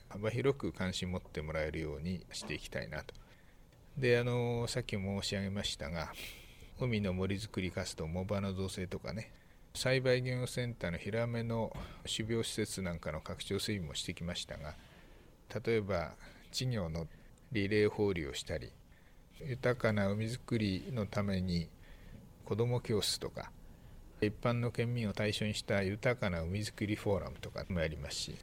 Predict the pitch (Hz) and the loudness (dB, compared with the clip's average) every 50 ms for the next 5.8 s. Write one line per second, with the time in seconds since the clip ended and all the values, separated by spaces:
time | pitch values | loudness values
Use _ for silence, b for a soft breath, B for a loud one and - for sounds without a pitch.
0 | B B B B B - - - - 127 131 - 123 127 127 123 127 127 123 b | B B B B B -18 -14 -8 -8 -4 -2 0 0 2 2 2 0 0 -2 b
1 | b b b b b b b - - - - 113 110 110 117 120 113 110 107 101 | b b b b b b b -20 -8 -4 -2 0 0 0 0 -2 -2 -2 -4 -6
2 | - - - - - 117 117 - 101 98 107 107 104 95 87 85 - - 95 101 | -8 -10 -12 -8 -6 -4 -2 -2 0 2 2 2 2 0 -2 -2 -2 -4 -2 -2
3 | 95 101 - - 95 104 92 87 85 92 101 87 - - - - - 120 120 120 | -2 -2 -2 -4 -4 -2 -2 -2 0 0 -2 -2 -4 -8 -12 -10 -8 -6 -6 -6
4 | B B B B B B B B B B B B - - - 135 131 131 135 - | B B B B B B B B B B B B -18 -8 -2 -2 0 0 2 2
5 | 135 127 - 131 135 135 131 123 107 104 107 107 107 95 90 92 | 2 2 2 0 0 4 6 6 6 6 4 2 0 0 2 0